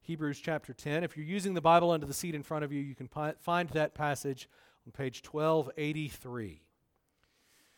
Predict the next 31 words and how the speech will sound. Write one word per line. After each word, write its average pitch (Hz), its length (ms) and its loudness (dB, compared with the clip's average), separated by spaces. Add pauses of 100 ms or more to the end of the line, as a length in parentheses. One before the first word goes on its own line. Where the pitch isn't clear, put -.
(880)
Now, 143 100 2
it's 151 100 2
been 208 340 6
several 196 600 6
weeks 208 560 0
since - 400 -6
we 185 140 -2
were 165 200 2
looking, 180 500 -2
last 175 380 2
looking 180 300 -4
together 151 460 -10
at 143 80 -6
Hebrews, 180 680 -6
somewhat 107 460 -12
more 160 280 0
weeks 220 300 -2
than 208 160 -2
I 196 140 2
had 190 120 4
initially 190 520 0
planned, 190 340 -2
thanks 165 320 -4
covid, 262 460 0
but 220 160 0
that's 190 180 -2
all 247 80 6
right, 196 200 8
we're 196 100 -4
back 185 280 2
now. 156 220 -4